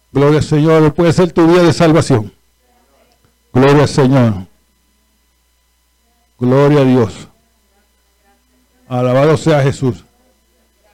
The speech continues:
Si no hay nadie, pues vamos así, así de pie. Damos la,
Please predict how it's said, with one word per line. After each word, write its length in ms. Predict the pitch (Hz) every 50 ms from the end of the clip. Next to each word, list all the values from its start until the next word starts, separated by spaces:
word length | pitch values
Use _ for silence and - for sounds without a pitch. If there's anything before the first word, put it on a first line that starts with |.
| _ _ _ _ _
Si 140 | - 139 143
no 80 | 165 190
hay 60 | 196
nadie, 280 | 190 190 196 202 196
pues 160 | 185 180 170 165
vamos 300 | 170 175 185 175 147 127
así, 240 | 175 190 165 160 -
así 240 | - - - - 175
de 140 | 180 170
pie. 260 | - 202 226 247 202 - - _ - - - - -
Damos 380 | 143 135 143 151 170 175 175
la, 220 | 165 160 143 127